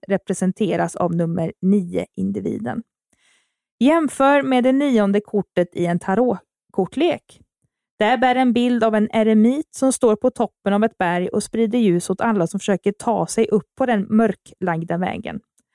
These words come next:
Sexan, som är en upp- och nedvänd nia, kan stå för inställningen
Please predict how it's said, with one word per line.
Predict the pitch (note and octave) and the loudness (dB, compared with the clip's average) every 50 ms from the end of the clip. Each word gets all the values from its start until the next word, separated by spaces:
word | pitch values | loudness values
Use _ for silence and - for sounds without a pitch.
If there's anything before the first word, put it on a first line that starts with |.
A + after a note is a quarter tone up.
| _ _ _ _ _ _ _ _ _ - - | _ _ _ _ _ _ _ _ _ -6 -4
Sexan, | C4+ C#4 - - - - B3+ C#4 D4 C#4+ | -4 -2 -2 -4 -4 -2 -2 0 0 0
som | B3 - B3 A#3 | 0 0 2 2
är | A3+ | 4
en | A3 A3 - | 2 2 2
upp- | A#3 G#3+ _ - - | 0 -2 _ -2 0
och | G#3+ | 2
nedvänd | A3 A#3+ B3 A3 F#3 E3+ E3+ F#3 | 2 2 2 2 0 0 0 0
nia, | G#3 B3+ B3+ G#3 F3+ A3+ C4 _ | 0 0 0 0 0 0 -2 _
kan | _ - B3 A#3 | _ -2 -2 -2
stå | - - - F#3+ E3 E3 | -2 -2 -2 -2 -2 -2
för | - - F#3+ | -2 -4 0
inställningen | - A3+ G3+ - - - - D3+ E3 E3 D#3+ F3 | 2 2 0 0 0 -4 -4 -2 0 -2 -2 -2